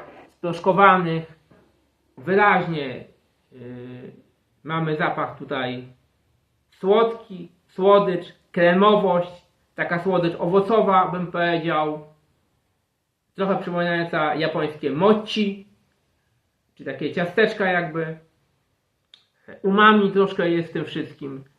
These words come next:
ale głównie właśnie ta owocowa słodycz. Przechodząc do kwestii ceny, to jest to sto pięć złotych za trzydzieści gramów. Możemy też kupić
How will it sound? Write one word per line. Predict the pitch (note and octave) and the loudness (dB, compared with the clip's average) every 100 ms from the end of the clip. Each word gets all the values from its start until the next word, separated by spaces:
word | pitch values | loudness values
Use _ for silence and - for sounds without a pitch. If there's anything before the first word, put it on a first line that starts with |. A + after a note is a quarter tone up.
| - | -4
ale | E3 F3+ | 0 2
głównie | G#3+ G3+ F#3+ | 2 2 2
właśnie | F3+ E3+ | 0 -4
ta | F3 E3 - | -4 -2 0
owocowa | F#3 F#3 - D3+ C#3+ C3+ - - | 0 0 -2 -2 -2 -2 -6 -16
słodycz. | _ F#3+ C3+ G2+ - - _ _ _ _ _ _ _ _ _ _ | _ 2 4 4 -2 -14 _ _ _ _ _ _ _ _ _ _
Przechodząc | - G3+ C4 B3+ G3 | -4 0 2 2 2
do | G3 | 0
kwestii | - G3 - D#3+ | 0 -2 -2 -6
ceny, | - F3 C#3+ B2+ - _ | 0 0 0 -6 -14 _
to | - | -6
jest | A#3 A3+ | -4 -2
to | A3+ F#3 F3+ - _ _ _ _ _ | 0 0 -2 -10 _ _ _ _ _
sto | _ - | _ -2
pięć | A3+ A3 G3 | 0 0 0
złotych | E3 F#3 F3+ F3+ D#3 C#3+ | 0 0 0 -2 -6 -6
za | E3 C#3+ C#3+ D3 _ _ | -4 -2 -4 -8 _ _
trzydzieści | - G3 D#3 D3 - - B2+ | -12 -8 -4 -6 -6 -14 -10
gramów. | C#3 F3+ F#3 C#3+ B2 - | -2 2 2 0 -6 -6
Możemy | G3 A3+ A#3 | -2 0 0
też | G3+ F#3+ - | 0 -4 -6
kupić | F#3 E3 - - | -10 -10 -16 -20